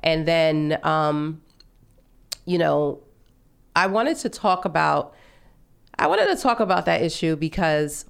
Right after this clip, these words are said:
one, I feel like it isn't true. Um, I think that, you know,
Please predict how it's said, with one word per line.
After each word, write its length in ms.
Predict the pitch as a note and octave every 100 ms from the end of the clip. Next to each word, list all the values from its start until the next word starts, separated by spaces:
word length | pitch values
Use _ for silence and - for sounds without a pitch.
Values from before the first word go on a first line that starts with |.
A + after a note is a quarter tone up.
| - -
one, 500 | A#3+ C4+ C4+ B3+ -
I 120 | G#3+
feel 280 | F#3 G3+ F#3
like 340 | F3+ D#3+ D#3 -
it 160 | F3 F3+
isn't 280 | E3+ D#3
true. 540 | D3+ - - G2+ A3 C4 - _ _ _ _ _ _ - -
Um, 380 | E3 D#3+ D3+ C#3+
I 120 | D#3
think 380 | D3+ - F3 D#3
that, 460 | E3+ D#3+ D3+ C#3+ - - - - - -
you 120 | E3+
know, 460 | D#3+ D3+ D3+ D3